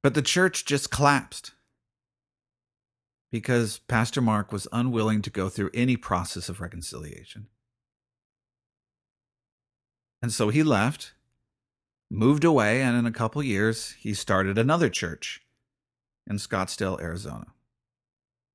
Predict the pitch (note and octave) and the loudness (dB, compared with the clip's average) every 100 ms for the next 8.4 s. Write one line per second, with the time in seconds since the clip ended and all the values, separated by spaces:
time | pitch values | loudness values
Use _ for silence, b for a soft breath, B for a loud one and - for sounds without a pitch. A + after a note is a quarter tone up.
0 | _ _ _ _ _ _ _ _ _ _ | _ _ _ _ _ _ _ _ _ _
1 | _ _ _ _ _ _ _ B2+ C3 C3 | _ _ _ _ _ _ _ 0 4 6
2 | B2 B2 B2 A#2+ A2+ - A#2 G#2 A2 G2+ | 6 6 6 4 0 2 2 4 2 0
3 | G2+ G2 F#2 - _ _ _ _ _ _ | -2 -2 -2 -12 _ _ _ _ _ _
4 | - G2 F2+ F#2+ F#2+ F2 F2+ F2+ F2+ F#2 | -8 -2 -2 0 -2 0 0 -2 -6 -8
5 | F2 G#2 F#2+ - F#2 - F2+ - F#2 F2 | -6 -4 -4 -4 -8 -6 -8 -4 -2 -2
6 | F2 F2 - G#2+ F#2+ G#2+ F#2+ F2+ D2 G#2+ | -2 -4 -2 -2 -2 -4 -2 -4 -4 -6
7 | G2 F#2+ F#2 - - - F#2 E2 D#2+ E2 | -6 -6 -8 -8 -12 -8 -6 -6 -6 -8
8 | - - - - | -12 -12 -16 -16